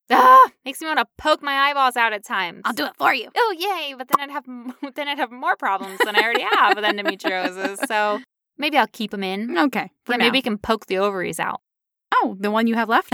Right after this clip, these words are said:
Speaker 2: <laughs>
Speaker 1: <laughs> No, don't do that either. Mm, okay, I don't like where this is going. Let's
Speaker 2: Okay, no poking.
Speaker 1: No, please, no one poke me.
Speaker 2: <laughs>
Speaker 1: But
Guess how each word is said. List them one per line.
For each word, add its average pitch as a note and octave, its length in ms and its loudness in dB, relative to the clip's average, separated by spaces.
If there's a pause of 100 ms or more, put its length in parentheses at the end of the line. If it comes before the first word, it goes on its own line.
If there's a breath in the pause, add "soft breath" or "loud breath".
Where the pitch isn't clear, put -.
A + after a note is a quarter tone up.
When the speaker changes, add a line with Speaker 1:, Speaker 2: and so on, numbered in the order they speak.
(140)
Speaker 2:
<laughs> - 0 -
Speaker 1:
<laughs> F4 800 2
No, A3+ 140 4
don't A3+ 220 2
do A#3+ 80 -4
that G#3 180 2
either. F3 420 -2 (140)
Mm, A3 280 -8
okay, F#3 300 0
I G3+ 120 4
don't A#3 120 0
like A#3 140 -2
where A3 80 -6
this G3 140 -8
is E3+ 80 -20
going. - 240 -8
Let's C4 160 4
Speaker 2:
Okay, C4 80 -2
no E4+ 120 4
poking. D#4 440 0
Speaker 1:
No, B3 80 -2 (220)
please, E4+ 360 -2
no D4 200 4
one D4 120 4
poke B3 240 -2
me. A#3+ 300 -10 (100)
Speaker 2:
<laughs> - 1300 -10
Speaker 1:
But F3 520 -4